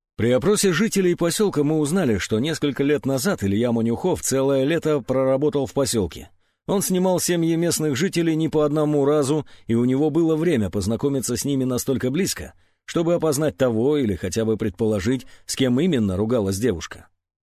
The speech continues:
«Это возможно», подумав, согласился майор. «Что планируешь предпринять дальше?» Хочу показать фото Манюхова жителям поселка, в том числе этим троим,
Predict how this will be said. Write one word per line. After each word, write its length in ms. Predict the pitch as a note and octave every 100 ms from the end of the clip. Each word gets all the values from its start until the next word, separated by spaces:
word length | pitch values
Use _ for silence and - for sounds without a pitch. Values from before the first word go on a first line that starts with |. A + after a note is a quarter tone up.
| _ -
«Это 320 | - E3 F3+
возможно», 580 | F3 C#3 B2+ A2+ C3 A#2
подумав, 420 | A#2 A#2+ A#2+ A2
согласился 600 | A#2 A#2 A2 B2+ A2+ A#2
майор. 420 | A#2 A#2+ A#2 G#2 - - _ _ _
«Что 240 | - F#3 F3+
планируешь 580 | F#3+ F#3+ F#3+ F3 D3+
предпринять 500 | - D#3 C3 D#3 D3+ A#2+
дальше?» 420 | C#3+ - - - _ _ _ _ _ _ _ _
Хочу 240 | - - A3
показать 440 | F3 F3 D#3+ E3+
фото 280 | - F3+ D#3
Манюхова 540 | D3+ D3 C#3 E3+ D3+
жителям 420 | A#2+ E3 D3 D3
поселка, 560 | C#3 C#3+ - G#2 - - - _ _
в 60 | -
том 120 | E3
числе 400 | E3 D3 E3 E3
этим 380 | - D3+ C#3+ A#2+
троим, 440 | C#3+ D3 D3+